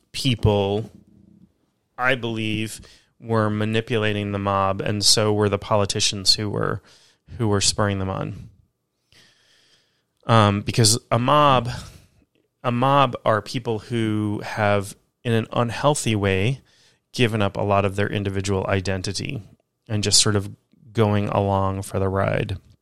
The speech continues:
And mobs are capable of almost anything, any level of violence. Um, you know,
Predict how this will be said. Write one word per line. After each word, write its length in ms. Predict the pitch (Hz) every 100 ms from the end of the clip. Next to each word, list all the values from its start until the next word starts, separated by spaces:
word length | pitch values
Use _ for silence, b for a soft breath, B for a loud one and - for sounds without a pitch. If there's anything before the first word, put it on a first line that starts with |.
| _ _ _ _ _ _ _ _ _ _ _ _ _ _ _ _ B B B B B
And 140 | 123
mobs 280 | 117 123 -
are 40 | 135
capable 600 | - 113 110 104 101 101
of 240 | 107 98
almost 480 | - 107 101 98 -
anything, 640 | - 107 107 101 110 - -
any 260 | 113 107 101
level 380 | 101 95 98 -
of 160 | 98
violence. 800 | 95 98 95 95 95 - - - b b b b _ -
Um, 720 | 107 98 92 92 92 117 - _ _ _ _ _ _ _ _ _ _ _ _
you 100 | 113
know, 360 | 107 98 95